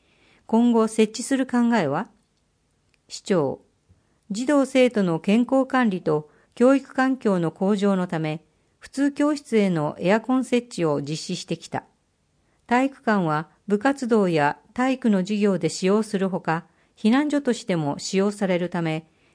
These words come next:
エアコンの設置は検討していく必要がある。教育部長、体育館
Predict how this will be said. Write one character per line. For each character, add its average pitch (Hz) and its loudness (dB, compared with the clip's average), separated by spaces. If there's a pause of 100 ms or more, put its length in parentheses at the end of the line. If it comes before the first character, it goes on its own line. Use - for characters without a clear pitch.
(100)
エ 190 2
ア 233 2
コ 240 -2
ン 226 4
の 226 2
設 208 -4
置 202 -2
は 185 0
検 220 0
討 247 2
し - -18
て 240 -2
い 220 -2
く 226 -8
必 - -8
要 180 -2
が 156 -2
あ 135 -4
る。 113 -8 (1160)
教 247 2
育 269 -4
部 226 -4
長、 127 -6 (760)
体 262 2
育 277 -10
館 247 2